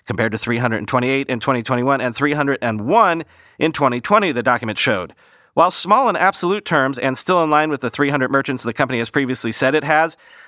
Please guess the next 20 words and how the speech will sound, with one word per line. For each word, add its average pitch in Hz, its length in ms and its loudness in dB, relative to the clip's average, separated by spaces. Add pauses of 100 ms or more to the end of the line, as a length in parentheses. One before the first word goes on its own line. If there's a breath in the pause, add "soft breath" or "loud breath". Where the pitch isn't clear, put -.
the - 100 -2
dip 147 240 0
is 190 140 -2
notable 202 360 4
given 165 280 -2
Bolt's 156 240 2
emphasis 151 440 0
on 143 140 2
adding 135 240 0
popular 139 400 0
online 131 320 0
stores 175 360 0
to 165 100 0
its 156 160 -2
network 131 380 0
of 123 160 2
seamless 107 380 -2
checkouts, 120 600 -2
end 95 200 -4
quote. - 460 -2